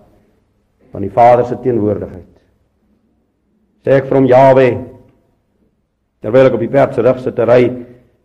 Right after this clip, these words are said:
"Jahwe, u het vir Moses in die veld ontmoet met 'n brandende bos. En u het vir hom presies gesê hoe dat die volk uitgelei moet word.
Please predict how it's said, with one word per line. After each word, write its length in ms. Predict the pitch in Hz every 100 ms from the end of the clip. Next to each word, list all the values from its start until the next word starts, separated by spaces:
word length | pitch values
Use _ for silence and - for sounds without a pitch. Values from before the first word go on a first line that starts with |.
| _
"Jahwe, 640 | 110 131 147 143 143 135 98 - - _ _ _ _ _ _ _ _ _ _ -
u 60 | 160
het 180 | 160
vir 140 | 160 127
Moses 460 | 160 165 165 147
in 180 | - 147
die 120 | 135
veld 480 | 135 147 147 123 -
ontmoet 560 | 123 104 104 104 - - _ _
met 200 | 98 95
'n 100 | 101
brandende 460 | 98 123 113 107 98
bos. 420 | 95 80 - _ _ _ _ _ _ _ _ _ _ _ _ _ _ _ _ -
En 80 | 131
u 80 |
het 80 | 170
vir 120 | 175 175
hom 80 |
presies 420 | 175 175 - 180 -
gesê 520 | 175 - 170 160 156
hoe 120 | 147 160
dat 100 | 143
die 120 | 135
volk 340 | 165 151 -
uitgelei 640 | 147 147 - 131 120 139 120
moet 200 | 113 90
word. 380 | 107 113 78